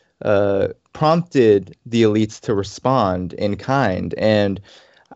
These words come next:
really, uh, the whitewashing of the issue of settler colonialism, the issue of the racist roots of U S society,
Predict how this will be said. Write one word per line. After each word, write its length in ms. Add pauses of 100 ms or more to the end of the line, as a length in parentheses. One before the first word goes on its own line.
(800)
really, 640 (140)
uh, 260
the 180
whitewashing 1120
of 500
the 360
issue 320
of 100
settler 300
colonialism, 1040
the 140
issue 200
of 60
the 120
racist 560
roots 380
of 140
U 180
S 100
society, 640